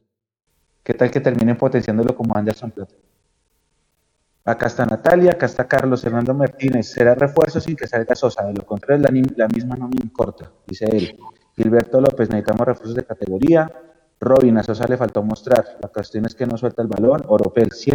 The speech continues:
pienso que Sosa nunca estuvo donde mejor pudo jugar. Gamero nunca va a sentar a Macarista. Daniel, David Gamboa, esto no va a cambiar hasta que no se una Millos como tal. Escalafón Cauca también habla de que Celis es un buen jugador, pero que no ha rendido en Millonarios.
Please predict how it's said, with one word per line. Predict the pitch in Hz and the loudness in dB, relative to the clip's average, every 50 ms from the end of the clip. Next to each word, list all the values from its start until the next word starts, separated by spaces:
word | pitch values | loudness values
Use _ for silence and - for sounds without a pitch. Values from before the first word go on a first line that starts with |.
| 143 - - | -2 -2 0
pienso | 143 151 151 143 175 165 | 0 0 2 0 -2 -2
que | - 160 | -2 -4
Sosa | 135 - 135 127 135 143 | -2 0 -2 0 0 0
nunca | 143 147 147 143 147 | 0 0 0 -2 -2
estuvo | 139 - 151 143 147 | -4 -2 0 2 2
donde | 147 143 143 | 2 2 0
mejor | 127 117 101 107 107 104 | -2 -2 -2 -2 -4 -4
pudo | - - 123 123 | -2 0 0 0
jugar. | 123 120 107 104 101 98 - - - - _ _ _ _ _ _ _ _ | 0 0 2 2 2 2 0 -10 -20 -20 _ _ _ _ _ _ _ _
Gamero | - 101 110 110 113 113 120 123 | -4 -2 0 0 2 0 2 2
nunca | 127 127 123 135 | 0 0 2 2
va | 123 127 | 2 2
a | |
sentar | 123 - 123 113 - 117 120 | 2 -2 -6 -4 -2 -2 -2
a | 117 | -2
Macarista. | 117 107 - 113 101 98 92 - - - - _ _ _ _ _ _ _ _ _ _ _ | -4 -4 -2 -2 -2 -2 -2 -8 -14 -20 -20 _ _ _ _ _ _ _ _ _ _ _
Daniel, | - 110 113 113 120 123 127 127 127 | 2 2 4 4 4 2 2 0 2
David | - 113 113 117 117 113 | 4 4 4 4 4 4
Gamboa, | 110 127 127 127 156 170 165 | 2 2 2 4 2 0 0
esto | - - 143 131 | 0 -2 -2 -2
no | 127 | 0
va | 127 135 | -2 -2
a | - | -4
cambiar | - 127 127 127 127 | -4 0 2 2 2
hasta | 131 - - - | 2 0 -4 -12
que | - - 117 113 - - - _ _ | -6 -4 -4 -4 -4 -8 -18 _ _
no | 104 110 | -6 -6
se | 110 - 127 | -4 -2 0
una | 123 123 127 123 123 | 0 0 0 0 -2
Millos | 127 123 120 123 123 | -2 -2 -2 -4 -6
como | - - 113 104 92 | -4 -6 -4 -4 -4
tal. | - - 143 170 175 170 - - - _ _ _ _ _ _ _ _ | 0 2 2 2 2 0 -4 -14 -20 _ _ _ _ _ _ _ _
Escalafón | 110 104 - - 120 113 110 104 - 117 117 123 | -10 -10 -2 0 2 2 2 2 2 0 -2 0
Cauca | - 135 131 131 123 - - 135 131 131 - | 0 2 2 2 2 2 0 0 0 0 -2
también | - 113 104 104 104 110 | -4 -2 -2 -2 -2 -2
habla | 113 117 127 123 | -2 -2 -2 0
de | 123 123 | -2 -4
que | 117 - - 98 | -4 -6 -10 -8
Celis | - - 113 110 117 123 - | -2 -2 0 0 0 -2 -4
es | 131 120 - | -8 -8 -8
un | 120 123 | -8 -6
buen | 120 123 - - | -6 -6 -6 -4
jugador, | 123 120 110 104 - - | 0 2 2 2 2 0
pero | 120 123 | 0 0
que | - - | -2 -4
no | 104 101 | -8 -8
ha | 98 | -6
rendido | - 110 110 113 117 117 117 | -4 -4 -4 -2 -2 -2 -2
en | 120 | -4
Millonarios. | 117 104 98 98 113 139 165 170 175 175 180 - - - - | -6 -8 -8 -8 -4 -4 -2 0 0 -2 -4 -8 -14 -20 -20